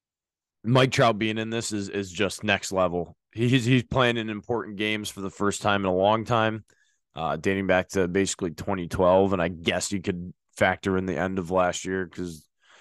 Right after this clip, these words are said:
actually, not even. They weren't even that close, so I don't know what I'm talking about. Mike Trout being in this tournament is awesome for Americans. He is,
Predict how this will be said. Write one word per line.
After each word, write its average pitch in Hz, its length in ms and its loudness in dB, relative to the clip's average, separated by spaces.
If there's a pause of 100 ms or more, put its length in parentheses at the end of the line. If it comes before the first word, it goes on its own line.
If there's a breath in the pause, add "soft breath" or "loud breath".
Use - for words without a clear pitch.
actually, 135 300 -2
not 120 180 2
even. 92 300 -4
They 104 80 0
weren't 110 200 0
even 95 160 -2
that 82 160 0
close, - 280 -10
so 104 160 6
I - 20 8
don't 98 120 4
know 85 100 2
what 60 100 0
I'm - 120 -8
talking - 260 -8
about. - 160 -12 (1040 soft breath)
Mike 147 180 4
Trout 113 400 6 (220)
being 120 280 4
in 104 100 2
this 95 140 -2
tournament 90 460 0
is 98 280 2
awesome 85 460 2
for 90 200 -2
Americans. 71 760 -6 (440)
He 120 240 6
is, 101 460 6